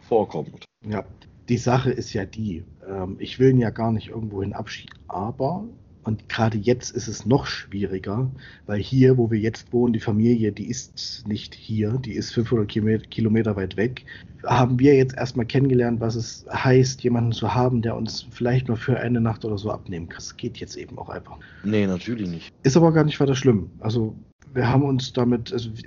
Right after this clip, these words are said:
Speaker 2: ein Kind <laughs> bekommt man ja aus einem bestimmten Grund und man lässt sich ja auch darauf ein. Zumindest sollte man das machen, zumindest ist es meistens so.
Speaker 1: Ja.
Speaker 2: Und er kann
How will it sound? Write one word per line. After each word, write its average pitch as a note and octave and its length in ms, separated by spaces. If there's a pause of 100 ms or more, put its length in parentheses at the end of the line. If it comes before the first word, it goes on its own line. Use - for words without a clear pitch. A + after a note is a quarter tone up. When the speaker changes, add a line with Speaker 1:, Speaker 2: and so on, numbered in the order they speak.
(220)
Speaker 2:
ein A#2 80
Kind - 280
<laughs> - 20
bekommt C3 300
man C3+ 180
ja B2 100
aus A#2 160
einem A#2 100
bestimmten B2 520
Grund D#3 420 (340)
und A#2+ 140
man A#2+ 140
lässt C3 200
sich A#2 120
ja A#2+ 80
auch A#2+ 100
darauf G2+ 300
ein. F2 300
Zumindest B2+ 360
sollte A#2 220
man G#2 140
das F#2+ 140
machen, G#2+ 200
zumindest A2+ 320
ist G2+ 160
es G#2 80
meistens - 400
so. D2+ 160 (400)
Speaker 1:
Ja. A#2 320 (300)
Speaker 2:
Und A2+ 580
er G#2 100
kann A#2+ 420